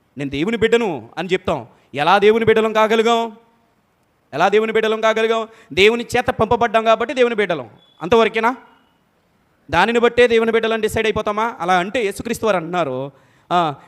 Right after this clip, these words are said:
మీరు మీ తండ్రి యొగు అపవాది సంబంధం." మీ తండ్రిని మీరు డిసైడ్ చేసుకుంటున్నారు. మీ నిజంగా మిమ్మల్ని సృష్టించిన తండ్రి ఉన్నాడు,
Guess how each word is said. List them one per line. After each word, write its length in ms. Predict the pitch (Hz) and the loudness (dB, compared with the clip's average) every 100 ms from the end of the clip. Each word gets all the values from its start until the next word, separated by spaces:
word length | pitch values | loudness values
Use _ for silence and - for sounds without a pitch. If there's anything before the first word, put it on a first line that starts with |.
| - | -8
మీరు 560 | 175 220 254 247 196 | -4 -2 -2 0 0
మీ 300 | 208 214 247 | -2 -6 -6
తండ్రి 340 | 254 214 208 202 | -2 -2 0 0
యొగు 420 | 190 190 160 170 _ _ _ _ | 0 -2 -6 -10 _ _ _ _
అపవాది 540 | - 180 170 156 185 440 - _ _ - - | -2 0 2 0 -2 -6 -10 _ _ -16 -10
సంబంధం." 320 | 135 135 151 | -6 -6 -6
మీ 140 | 202 | -8
తండ్రిని 540 | - - 185 220 269 254 | -8 -2 -2 0 -4 -4
మీరు 200 | 247 202 | -4 -2
డిసైడ్ 340 | 185 233 226 | 2 2 2
చేసుకుంటున్నారు. 520 | 220 - 180 180 143 - - 160 | -6 -6 -6 -4 -6 -10 -8 -2
మీ 100 | 180 | -2
నిజంగా 360 | 175 226 247 | 0 2 4
మిమ్మల్ని 400 | 262 262 254 233 | 4 2 0 -2
సృష్టించిన 440 | - 220 254 254 240 | -6 -8 -8 -6 -2
తండ్రి 240 | 202 220 | 0 0
ఉన్నాడు, 460 | 208 196 165 151 | 0 0 0 -2